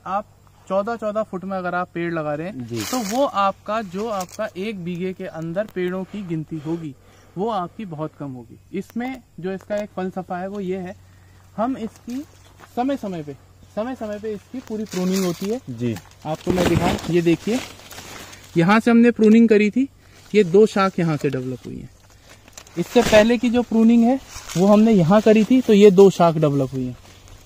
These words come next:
Speaker 1: यहाँ पे हमने pruning करी, ये ऊपर शाखाएं develop हुई हैं। और ये हम इस पेड़ को किसी भी हद में साढ़े सात फुट से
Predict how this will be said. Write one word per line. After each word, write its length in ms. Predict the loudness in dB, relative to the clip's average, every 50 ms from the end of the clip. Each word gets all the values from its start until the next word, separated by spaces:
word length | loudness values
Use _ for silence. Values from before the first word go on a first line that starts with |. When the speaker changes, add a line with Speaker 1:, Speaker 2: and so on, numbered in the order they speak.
| -14 -6 -2
Speaker 1:
यहाँ 220 | 0 2 2 2 2
पे 100 | 2 2
हमने 240 | 4 4 4 2
pruning 400 | 2 2 2 4 4 6 6 4
करी, 260 | 4 2 2 0 0 -2 -4 -8 -2 2
ये 80 | 2
ऊपर 280 | 4 4 4 2 0 0
शाखाएं 420 | 2 0 0 0 0 0 -2 0 0
develop 280 | 0 -2 -2 -6 -6 -6 -8
हुई 100 | -8 -8
हैं। 120 | -8 -10 -14 -18 -20 -20 -20 -20 -20 -20 -20 -20 -20 -20 -8 -2 0
और 180 | 2 2 2
ये 300 | 2 2 2 2 2 2
हम 300 | 4 4 4 4 2 2 0 -6 -18 -20 -20 -8 -4 -2
इस 140 | -2 -2 -2
पेड़ 300 | 0 2 2 2 2 0
को 260 | -2 -4 -4 -6 -6
किसी 360 | -6 -8 -8 -4 -2 -2 -2
भी 160 | -2 -2 -4
हद 200 | -4 -4 -4 -4
में 160 | -4 -6 -8
साढ़े 640 | -8 -10 -14 -18 -20 -20 -10 -4 0 0 0 0 -2
सात 300 | -6 -4 -2 -2 -2 -4
फुट 240 | _ -12 -12 -12 -12
से 180 | _ -12 -12